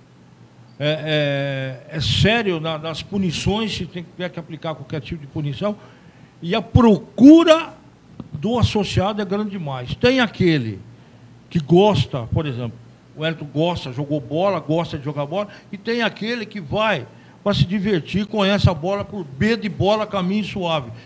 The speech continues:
E você tem que pôr o cara no time. Eu, escolhe quinze minutos aí pra ele. Tem que pôr o cara. Então,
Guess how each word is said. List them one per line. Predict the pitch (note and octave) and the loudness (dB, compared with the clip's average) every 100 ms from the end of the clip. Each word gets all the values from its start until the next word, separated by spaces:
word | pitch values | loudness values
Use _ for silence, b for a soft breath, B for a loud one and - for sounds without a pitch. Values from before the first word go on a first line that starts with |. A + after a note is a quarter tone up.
| - | -10
E | |
você | F3 G#3 G#3 A3 | -6 -2 0 2
tem | A#3 | 0
que | A3 | -2
pôr | A3 A#3 | 4 6
o | C4 | 6
cara | G#3+ A#3 | 2 4
no | B3 | 2
time. | A#3 G3 D#3 B B - | 6 4 4 B B 0
Eu, | E3+ G#3 G#3+ | 2 2 -2
escolhe | E3+ - E3 A3 C4 C#4 | -4 2 6 6 6 2
quinze | - C#4 B3 | 2 4 4
minutos | C4+ C#4 C4+ A3+ | 2 2 0 2
aí | C4 | 0
pra | C4 B3+ | 2 4
ele. | G#3+ F3+ A#2+ F#2+ - - - B B B _ | 4 4 0 -6 -14 -20 -20 B B B _
Tem | C#3 | 0
que | C#3+ | 0
pôr | F3 - G3 | 0 2 0
o | |
cara. | A3 F3+ D#3 A#2 G#2 B B | 0 0 0 -2 -10 B B
Então, | D3 - A#3 F3 | -8 -2 -2 -2